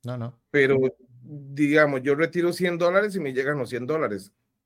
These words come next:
Speaker 2: Y pongo que no, no hay acuerdo comercial, obviamente no hay acuerdo comercial ahí de, de impuestos
Speaker 1: ¿Y
Speaker 2: con, con
Speaker 1: Shutter?
Speaker 2: Estados Unidos.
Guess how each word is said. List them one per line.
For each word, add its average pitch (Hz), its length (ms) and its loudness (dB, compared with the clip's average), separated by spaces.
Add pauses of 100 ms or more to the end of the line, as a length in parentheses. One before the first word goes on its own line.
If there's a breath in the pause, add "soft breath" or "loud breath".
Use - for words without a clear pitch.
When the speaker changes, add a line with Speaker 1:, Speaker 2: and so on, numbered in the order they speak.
(160)
Speaker 2:
Y 131 120 -10
pongo 131 420 -4
que 160 120 0
no, 135 260 -2
no 131 240 0
hay 135 140 4
acuerdo 131 480 0
comercial, 113 640 -2 (100)
obviamente 123 460 -4
no 123 80 -4
hay 123 80 0
acuerdo 120 320 -4
comercial 110 400 -4 (340)
ahí 104 220 -2
de, 104 180 -2
de 104 100 -6
impuestos 117 560 -4
Speaker 1:
¿Y 120 120 -6
Speaker 2:
con, - 40 -6 (100)
con 104 240 -2
Speaker 1:
Shutter? - 20 -8
Speaker 2:
Estados 107 300 -8
Unidos. 123 140 -12